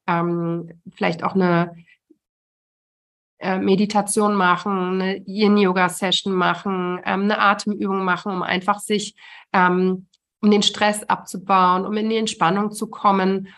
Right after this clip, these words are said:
um, ähm, einfach Cortisol abzubauen, runterzufahren und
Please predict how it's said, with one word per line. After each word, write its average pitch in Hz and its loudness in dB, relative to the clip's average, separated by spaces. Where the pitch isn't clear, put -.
um, 220 6
ähm, 196 2
einfach 180 -4
Cortisol 196 2
abzubauen, 190 2
runterzufahren 190 0
und 185 -4